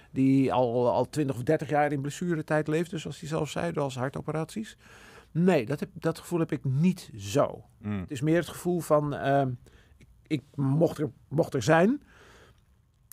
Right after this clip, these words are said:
Speaker 1: mocht mijn werk weer oppakken, werd heel gezond, tot mijn verbazing, eh, fysiek sterker dan voor mijn legionella.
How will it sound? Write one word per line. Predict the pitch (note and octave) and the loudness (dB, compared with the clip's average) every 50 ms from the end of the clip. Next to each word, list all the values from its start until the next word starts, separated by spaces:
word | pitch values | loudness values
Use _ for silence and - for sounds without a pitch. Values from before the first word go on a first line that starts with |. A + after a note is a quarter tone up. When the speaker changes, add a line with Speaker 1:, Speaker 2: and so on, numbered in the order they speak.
| - - - | -12 -8 -6
Speaker 1:
mocht | - - G#2 | -6 -6 -4
mijn | A#2+ B2+ A#2 | -2 0 0
werk | C3+ C#3 B2+ | 0 0 0
weer | G2+ D3 D3 | 0 0 0
oppakken, | D#3 F#3+ - G3+ G3 G3 A3 A3+ - - - - - _ _ _ _ _ _ _ - | 0 2 2 2 2 2 0 -2 -2 -6 -20 -20 -20 _ _ _ _ _ _ _ -2
werd | - D3+ C3 - | -2 -2 0 2
heel | B2+ D3+ E3+ D3+ | 2 4 4 2
gezond, | - C#3 G2 C#3 D#3 F#3+ C4+ D4+ - - - _ _ _ _ _ _ | 2 0 2 4 4 2 2 -2 -8 -12 -20 _ _ _ _ _ _
tot | - - - _ - | -16 -16 -16 _ -8
mijn | - D#3+ F3 | -6 -6 -4
verbazing, | - - D#3+ C#3 C3 C3 D#3 E3 G3+ A3+ A3+ F3+ E3+ G3+ B3 D4+ D#4+ - _ _ _ _ _ _ _ _ _ | -4 -6 -6 -4 0 0 2 2 2 2 0 2 2 0 0 -2 -8 -12 _ _ _ _ _ _ _ _ _
eh, | - B2+ A#2+ A#2 A#2 A#2 A2 A2 G2+ G#2 - _ | -6 -4 -2 -2 0 -2 -2 -4 -6 -10 -16 _
fysiek | - - - - E3 - - A3+ G3 - | -20 -14 -8 -6 -4 -2 -2 -2 -2 -2
sterker | - - - A3 F#3+ D#3 - D3+ | -2 0 2 2 2 2 0 -2
dan | C3+ B2 | -2 -2
voor | - E3 D#3 | 0 0 0
mijn | E3+ E3 D#3+ | 0 0 0
legionella. | E3 D#3+ - E3+ E3 F3 F#3 G#3 C#4 D#4+ | -2 -2 -2 -2 0 0 0 0 -2 -4